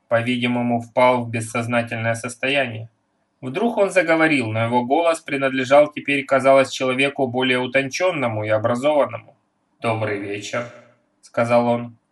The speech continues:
По комнате прошелестело: «Добрый вечер, Виктор». «Сегодня не очень хорошая вибрация, мешает некоторый скептический настрой, но он, к счастью, не доминирует,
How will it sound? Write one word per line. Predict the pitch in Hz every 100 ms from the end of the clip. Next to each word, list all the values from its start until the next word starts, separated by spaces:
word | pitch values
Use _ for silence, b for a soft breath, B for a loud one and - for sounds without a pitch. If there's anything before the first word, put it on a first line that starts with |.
| _
По | -
комнате | 117 143 147 139 143
прошелестело: | 139 131 - 131 131 - 127 113 101 - _ _ _ _
«Добрый | 135 135 135
вечер, | 151 147 131 113 - _
Виктор». | - 135 131 - 110 110 _ _ _
«Сегодня | - 135 131 143 135 135
не | 139
очень | 147 135 127 113
хорошая | - 117 117 - 113 107
вибрация, | 107 110 135 143 - 139 135 131 -
мешает | 127 131 - 147 135 131
некоторый | 123 120 120 117 113 113
скептический | 110 - 120 - 120 - 107 - 117
настрой, | 110 107 - 139 147 147 147 - -
но | 110 117
он, | 131 147 160 156
к |
счастью, | - - 147 147 - 151 147
не | 143 139
доминирует, | 143 151 156 131 107 104 98